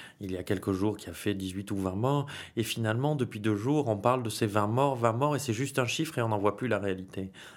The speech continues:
Mais un, un, un poète qui décrirait l'accident de train avec le déchirement des tôles, les m-, membres coupés, eh ben, ça serait pas du tout du voyeurisme, ça serait l'excellent mot que vous venez d'employer, ça serait de l'empathie.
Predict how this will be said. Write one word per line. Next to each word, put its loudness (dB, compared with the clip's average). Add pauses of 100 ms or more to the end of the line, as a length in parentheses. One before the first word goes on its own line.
(100)
Mais 4
un, 0 (180)
un, 0
un -2
poète 2
qui -10
décrirait -2
l'accident -2
de 0
train -2
avec 0
le 0
déchirement -2 (320)
des -2
tôles, 2 (300)
les 0
m-, 0
membres 2
coupés, 0
eh 0
ben, 0 (260)
ça 0
serait 2
pas 2
du -4
tout 0
du 0
voyeurisme, 2
ça 0
serait 2
l'excellent 2
mot 0
que -6
vous 0
venez 0
d'employer, -2
ça -4
serait -4
de -4
l'empathie. -6